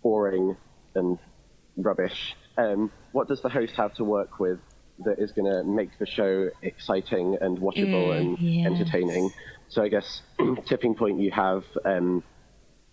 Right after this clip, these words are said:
Speaker 1: you know, the machine,
Speaker 2: Mm-hmm.
Speaker 1: the chase, you have, um, the chasers who are always there to, to banter with, um, even if the contestants aren't. And it's just about trying to make sure that there are as many sort of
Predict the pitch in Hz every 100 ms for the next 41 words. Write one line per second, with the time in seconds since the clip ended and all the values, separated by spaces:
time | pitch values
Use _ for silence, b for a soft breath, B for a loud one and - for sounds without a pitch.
0 | - 104 95 95 95 90 117 127 123 190
1 | 190 294 - 139 156 - - - - 101
2 | 101 101 98 - 98 92 95 95 98 107
3 | 104 107 110 104 92 95 90 87 95 -
4 | 95 95 B B - 92 101 101 - 98
5 | 95 101 - - - 87 90 - b -
6 | - 90 92 - - 92 98 87 95 87
7 | - - - B B - 90 98 - -
8 | - B B - 123 139 131 110 - 127
9 | 117 117 107 104 113 104 95 - - B
10 | B - 107 107 107 117 110 101 104 104
11 | - 85 82